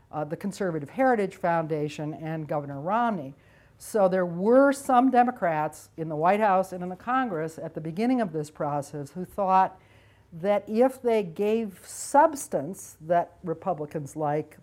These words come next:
that that would defuse the partisan and ideological battle. That proved to be a naive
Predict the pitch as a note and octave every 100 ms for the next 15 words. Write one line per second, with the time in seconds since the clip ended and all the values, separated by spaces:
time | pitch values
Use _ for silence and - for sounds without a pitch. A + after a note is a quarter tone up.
0 | _ F3 F3 F#3 G3+ - E3+ C3+ - G#3
1 | G#3 - F#3 E3+ D#3 - - G3+ F3+ E3+
2 | D#3+ D#3 D3 D#3 D3+ D3+ C#3 C#3+ C#3+ C#3
3 | - A#2+ A2+ B2+ B2 A#2 - _ _ _
4 | _ _ _ _ _ - - C#3+ C#3 B2+
5 | C3 C3 - - C3 A2+ A2 C3+ C3 B2
6 | C3 B2+ B2 B2 C#3 D#3+ D#3 B2 A2